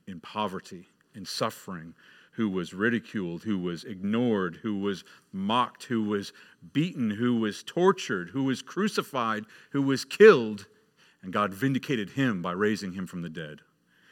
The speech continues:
and giving him the name that is above every other name. If you're going to look at the truth of God's coming judgment, look at the Lord Jesus Christ and what he will do.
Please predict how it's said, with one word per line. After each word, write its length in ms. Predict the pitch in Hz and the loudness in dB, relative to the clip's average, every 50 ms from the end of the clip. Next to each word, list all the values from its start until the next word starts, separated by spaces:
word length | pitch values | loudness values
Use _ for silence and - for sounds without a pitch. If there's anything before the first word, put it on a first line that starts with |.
| - _ _ | -20 _ _
and 80 | - 90 | -6 -4
giving 180 | 113 101 101 | -2 -2 0
him 140 | 107 107 101 | 0 0 0
the 60 | 98 | 0
name 340 | 98 107 127 143 147 156 151 | 2 2 2 4 4 4 4
that 120 | 143 135 120 | 2 2 0
is 140 | 113 - | 0 -2
above 340 | 113 101 120 117 110 107 98 - | -2 0 2 2 2 2 0 -2
every 320 | - 139 117 104 120 113 110 | -2 -4 -2 0 0 0 2
other 240 | 110 104 110 104 101 | 2 0 0 -2 -2
name. 380 | 104 104 107 107 98 90 87 | -2 -4 -4 -4 -6 -8 -10
If 120 | 90 - - | -12 -10 -10
you're 120 | 120 104 | -8 -6
going 180 | 117 120 123 117 | -4 -4 -2 -2
to 80 | 110 | -4
look 420 | 101 107 127 139 127 - - - - - - - - - - - - _ _ _ _ _ _ _ _ _ _ _ _ _ _ _ - | -2 0 2 2 2 0 -6 -14 -20 -20 -20 -20 -20 -20 -20 -20 -20 _ _ _ _ _ _ _ _ _ _ _ _ _ _ _ -18
at 80 | 113 | -16
the 100 | - 98 | -16 -14
truth 680 | - - - 143 131 120 - - - - - - - - - _ _ _ _ _ _ _ _ _ _ _ _ _ _ _ _ | -14 -8 -4 -2 -2 -2 -4 -8 -16 -20 -20 -20 -20 -20 -20 _ _ _ _ _ _ _ _ _ _ _ _ _ _ _ _
of 100 | - 101 | -16 -12
God's 640 | 87 104 98 95 95 90 82 - - - - - - - _ _ _ _ _ _ - | -10 -8 -8 -8 -8 -8 -10 -10 -12 -12 -14 -14 -16 -18 _ _ _ _ _ _ -10
coming 240 | - 123 104 92 87 | -6 -4 -4 -4 -2
judgment, 560 | 92 104 104 95 92 90 80 - - - - - | 0 0 0 0 -2 -8 -12 -12 -16 -20 -18 -14
look 180 | 95 92 - - | -12 -12 -12 -12
at 80 | 87 | -14
the 80 | - 95 | -12 -10
Lord 240 | 92 92 90 85 78 | -8 -8 -8 -8 -8
Jesus 340 | - 85 78 - 82 - | -10 -14 -14 -14 -16 -18
Christ 500 | - - - 92 82 78 78 - - - | -18 -16 -14 -14 -14 -14 -14 -18 -16 -14
and 120 | 90 85 82 | -14 -12 -10
what 140 | 90 85 80 | -12 -12 -14
he 340 | - - 95 87 85 82 - _ - - - - _ - | -14 -14 -12 -12 -10 -12 -14 _ -20 -20 -20 -20 _ -16
will 100 | 92 90 | -14 -14
do. 320 | 80 82 90 82 78 78 | -10 -10 -8 -8 -10 -10